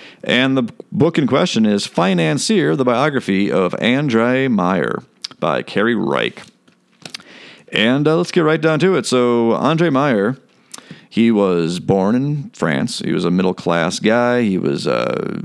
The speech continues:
kind of an up-and-coming investment banker. He was able to leverage that success into a, uh, a career marriage to Bella Lehman. Lehman. Lehman, I think it is. To Bella Lehman,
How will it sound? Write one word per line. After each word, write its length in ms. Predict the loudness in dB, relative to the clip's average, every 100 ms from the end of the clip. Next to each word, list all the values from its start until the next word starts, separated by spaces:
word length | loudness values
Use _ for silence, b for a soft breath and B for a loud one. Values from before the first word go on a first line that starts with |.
| -14 -6
kind 140 | -2 0
of 60 |
an 80 | 0
up-and-coming 580 | -2 0 0 2 2 2
investment 480 | 0 0 -2 -4 0
banker. 300 | 0 0 0
He 60 |
was 100 | 0
able 100 | 0
to 80 | 0
leverage 300 | 0 0 -2
that 180 | -2 -2
success 600 | -6 -4 0 0 -2 -8 B B B B
into 720 | -2 -2 0 0 2 0 -2 -4 B B B -4
a, 280 | 0 2 2
uh, 280 | 0 -2 -4
a 80 | -4
career 420 | -2 0 2 2
marriage 500 | 0 0 0 -2 -4 -12 B B
to 540 | -4 2 2 2 2 0
Bella 500 | 0 2 2 2 2
Lehman. 600 | 2 2 2 0 -2 -4 -4
Lehman. 440 | -2 0 0 -6 -10 _ -6
Lehman, 240 | -4 -4
I 60 | -6
think 160 | -6
it 60 | -8
is. 80 | -12 B B B B -4
To 80 |
Bella 220 | 0 2 2
Lehman, 420 | 2 2 0